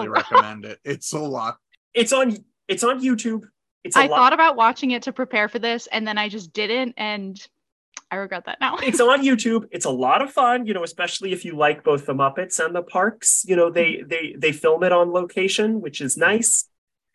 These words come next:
Speaker 3: It's, it's a lot like that, uh, that social media video where Animal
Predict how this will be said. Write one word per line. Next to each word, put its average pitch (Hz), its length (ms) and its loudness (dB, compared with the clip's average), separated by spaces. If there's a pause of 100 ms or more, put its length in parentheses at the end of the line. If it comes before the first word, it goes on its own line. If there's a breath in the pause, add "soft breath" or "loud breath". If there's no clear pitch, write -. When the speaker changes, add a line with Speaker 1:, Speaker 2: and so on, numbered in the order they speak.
(100)
Speaker 3:
It's, 208 340 2
it's 214 160 4
a 240 60 6
lot 233 340 4
like 220 280 2
that, 165 300 2 (340)
uh, 135 380 4
that 156 180 0
social 208 340 0
media 202 460 -2
video 220 720 2
where 143 440 0
Animal 160 640 0